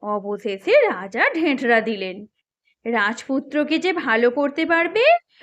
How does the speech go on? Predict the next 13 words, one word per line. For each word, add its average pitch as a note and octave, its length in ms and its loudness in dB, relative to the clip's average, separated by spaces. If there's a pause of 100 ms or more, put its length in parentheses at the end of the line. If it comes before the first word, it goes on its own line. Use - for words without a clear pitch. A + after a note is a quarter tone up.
(200)
অর্ধেক G#3+ 560 -2
রাজত্ব A3 640 -2
আর A#4+ 200 2
রাজকন্যা B3 640 2
তাকে C4 380 0
দেব।" G#3 460 -2 (1400)
কে G3 320 -6
ঢেঁটরা C#4+ 500 0
ছোবে? C#4+ 520 -4 (640)
কেউ A3+ 500 0
ছুঁল F#4+ 360 2
না। F#4 240 0 (640)
শেষে G#3+ 720 -4